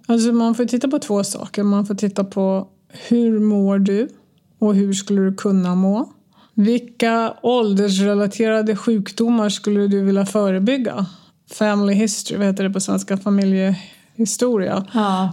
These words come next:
Speaker 2: med
Speaker 1: Av
Speaker 2: bakgrund.
Speaker 1: bakgrund. Så det handlar inte bara om hur du mår. För att jag kan ha patienter som säger, "Ja, men jag mår ju bra. Ska jag ta hormoner då, då?"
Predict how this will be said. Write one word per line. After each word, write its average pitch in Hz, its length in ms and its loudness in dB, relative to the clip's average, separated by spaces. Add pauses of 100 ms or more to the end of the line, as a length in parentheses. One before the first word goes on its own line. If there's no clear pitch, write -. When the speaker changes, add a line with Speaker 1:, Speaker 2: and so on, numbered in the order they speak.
Speaker 2:
med 202 120 0
Speaker 1:
Av 196 260 2
Speaker 2:
bakgrund. 202 460 0
Speaker 1:
bakgrund. 202 680 0 (760)
Så 240 380 0 (200)
det 233 480 2
handlar 240 260 2
inte 247 180 0
bara 208 260 2
om 196 200 2
hur 208 140 2
du 214 60 0
mår. 233 240 2
För 208 140 -4
att 208 120 -4
jag 226 160 0
kan 240 180 2
ha 240 160 2
patienter 208 520 -2
som 202 160 2
säger, 202 180 0
"Ja, 202 60 0
men 208 180 0
jag 247 340 2
mår 254 300 2
ju 233 80 0
bra. 190 240 -4
Ska - 160 -6
jag 202 80 0
ta 240 160 -2
hormoner 202 480 0
då, 208 120 -4
då?" 208 200 -6